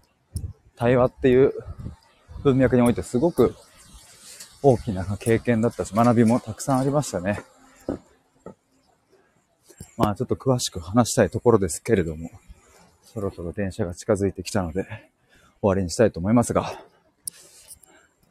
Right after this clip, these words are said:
まあ、改めて、いつも聞いてくださってる皆さんありがとうございます。またちょっと対話のプログラムとかも、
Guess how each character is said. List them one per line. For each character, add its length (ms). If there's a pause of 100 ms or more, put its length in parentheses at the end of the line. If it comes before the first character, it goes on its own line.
(880)
ま 180
あ、 120
改 120
め 100
て、 260 (2000)
い 80
つ 100
も 100
聞 120
い 60
て 80
く 60
だ 60
さ 120
っ 40
て 60
る 80
皆 140
さ 80
ん 40
あ 40
り 60
が 80
と 80
う 20
ご 40
ざ 60
い 60
ま 120
す。 280 (2500)
ま 120
た 80
ち 80
ょ 40
っ 20
と 100
対 180
話 100
の 280 (200)
プ 60
ロ 100
グ 80
ラ 80
ム 100
と 80
か 140
も、 200